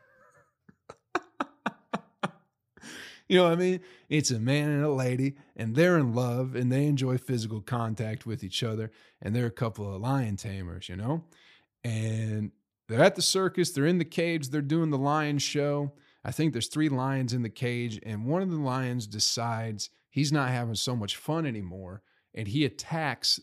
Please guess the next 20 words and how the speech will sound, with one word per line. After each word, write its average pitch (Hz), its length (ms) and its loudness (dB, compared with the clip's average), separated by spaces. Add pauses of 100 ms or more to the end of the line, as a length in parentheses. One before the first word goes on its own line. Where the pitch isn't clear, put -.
the 113 100 -4
fella. 110 540 0 (220)
He 131 140 2
attacks 143 380 0
the 104 140 -6
fella 139 320 -2
lion 113 500 -6
tamer, 92 420 -10
right? 117 280 -4 (600)
And 120 440 0 (480)
without 147 340 6
hesitation, 156 840 0 (680)
the 113 220 2
lady, 180 520 2
his 120 240 -2
wife, 147 380 2
runs 135 300 0
over 170 360 0
and 135 240 -2
fucking 156 640 -2